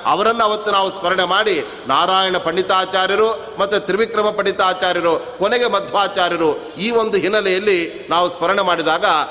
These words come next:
ಅದರಿಂದ ಆಚಾರ್ಯರಿಗೂ ಕೂಡ ತೃಪ್ತಿ ಆಗತ್ತೆ. ಏಕೆಂದರೆ ಯಾವ ತಮ್ಮ ಮಹಿಮೆಯನ್ನ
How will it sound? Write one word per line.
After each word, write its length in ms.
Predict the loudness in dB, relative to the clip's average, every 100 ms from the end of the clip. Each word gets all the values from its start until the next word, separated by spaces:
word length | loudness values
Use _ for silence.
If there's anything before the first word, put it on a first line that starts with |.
| -4
ಅದರಿಂದ 300 | -4 -2 0 0
ಆಚಾರ್ಯರಿಗೂ 600 | 0 0 0 0 -2 -2
ಕೂಡ 160 | -2
ತೃಪ್ತಿ 400 | -4 -2 -4 0
ಆಗತ್ತೆ. 680 | 0 2 0 0 0 -4 -8
ಏಕೆಂದರೆ 340 | -2 -2 0 2
ಯಾವ 240 | 2 0
ತಮ್ಮ 280 | -2 -2 0
ಮಹಿಮೆಯನ್ನ 520 | 0 -2 0 0 0